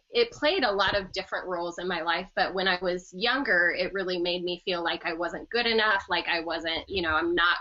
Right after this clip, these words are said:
coordinated. I probably wouldn't be even if, um,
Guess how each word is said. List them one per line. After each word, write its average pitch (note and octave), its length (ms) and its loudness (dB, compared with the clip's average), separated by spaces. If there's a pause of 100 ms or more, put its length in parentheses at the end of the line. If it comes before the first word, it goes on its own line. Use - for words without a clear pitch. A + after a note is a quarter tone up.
coordinated. D#3+ 640 -2
I E3+ 380 0 (100)
probably G3 540 0
wouldn't F3+ 320 0
be F#3 300 0
even F3 360 -2
if, F3 240 0 (300)
um, F3 520 2